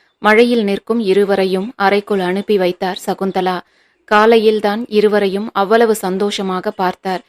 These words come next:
இப்போது இப்படி இருப்பவர்களை காண்கையில் மனம் வலித்தது. இதற்கெல்லாம் காரணமானவர்களை அப்படியே விட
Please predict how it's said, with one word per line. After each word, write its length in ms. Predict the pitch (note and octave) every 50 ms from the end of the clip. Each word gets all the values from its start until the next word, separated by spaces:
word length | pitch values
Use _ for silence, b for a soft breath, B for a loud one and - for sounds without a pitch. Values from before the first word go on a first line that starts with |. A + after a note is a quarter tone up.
| _ _ _ _ _
இப்போது 520 | - A3 A#3 A#3 - A#3 A#3+ A#3 B3+ C4 A#3+
இப்படி 380 | G#3+ G3+ - - A3 G#3+ G#3
இருப்பவர்களை 680 | F#3+ G3+ G#3 A3 - A#3+ A3 G#3+ G3+ - G3 F#3+ F#3 F3+
காண்கையில் 640 | - - F#3 F#3 G3+ G3+ G3+ F#3+ F#3 F#3+ F3+ F3 - -
மனம் 340 | _ F#3+ F#3 F#3 F#3+ G#3 G#3
வலித்தது. 640 | F#3+ F#3 F3+ F#3 F#3 - F#3+ F#3 F#3 F#3 F3+ F3+ - _ _ _ _ _ _
இதற்கெல்லாம் 640 | A3+ A#3+ A#3+ A#3 A#3 - A#3+ A3+ A3+ A3 A#3 - -
காரணமானவர்களை 1040 | A3 G3+ G3+ G#3+ G#3+ A3 G#3 G3 F#3+ F#3+ G3 F#3+ F#3+ F#3 - G3 F3+ F3+ F3+ G#3 B3 -
அப்படியே 580 | - G3 - _ G#3+ G#3 G#3 G#3 G#3+ A#3+ A#3
விட 360 | G3 F#3+ G3 G3 G3+ G3 F3+